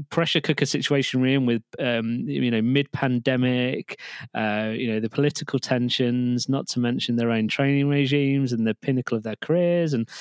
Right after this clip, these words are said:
I, yeah, I mean, to make those decisions, uh, as an individual, um, I just hope that the sporting bodies give them the support they need, whatever choices they m-, are able to make. Um,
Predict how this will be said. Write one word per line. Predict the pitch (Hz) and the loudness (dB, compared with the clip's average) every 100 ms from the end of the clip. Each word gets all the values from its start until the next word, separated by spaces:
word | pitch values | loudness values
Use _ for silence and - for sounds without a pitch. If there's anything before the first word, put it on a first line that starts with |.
| - - _ _ _ _ _ _ _ | -18 -20 _ _ _ _ _ _ _
I, | 180 160 - | -8 -8 -4
yeah, | 139 156 143 | 0 2 2
I | 110 | 0
mean, | 131 120 | 0 0
to | - | 0
make | 160 160 | 0 2
those | 123 | 0
decisions, | - - 127 113 110 101 - | -2 -2 0 2 0 -2 -6
uh, | 127 120 120 | -6 -6 -4
as | 113 | -2
an | 120 | 0
individual, | 113 117 113 - 107 104 - _ - | 0 0 -2 -2 -2 -2 -8 _ -8
um, | 110 110 113 - | -4 -2 -2 -2
I | 131 | -4
just | 117 117 - | -4 -4 -4
hope | 123 120 - | -4 -6 -6
that | 117 - - | -10 -10 -8
the | 135 | -8
sporting | - 127 127 | -4 -2 -2
bodies | 120 127 120 - | 0 0 -2 -2
give | - 123 - - | -2 -2 -2 -4
them | 127 127 123 - | 0 0 -2 -2
the | 127 | -4
support | - - - 131 143 139 | -4 -4 -2 0 -2 -2
they | 131 127 120 - - 135 | 0 2 0 -8 -6 0
need, | 143 151 135 120 120 | 4 4 4 2 0
whatever | 120 135 131 123 | 0 0 0 -2
choices | - - 151 131 - 117 - | 0 0 2 0 0 -2 0
they | 123 | 0
m-, | 117 117 - | 0 0 -2
are | 127 117 | -2 0
able | 117 113 | 0 -2
to | - 110 | -8 -4
make. | 117 113 - - - - - - - _ - | -2 -2 -6 -16 -16 -20 -18 -20 -20 _ -6
Um, | 113 107 107 107 | -4 -4 -4 -6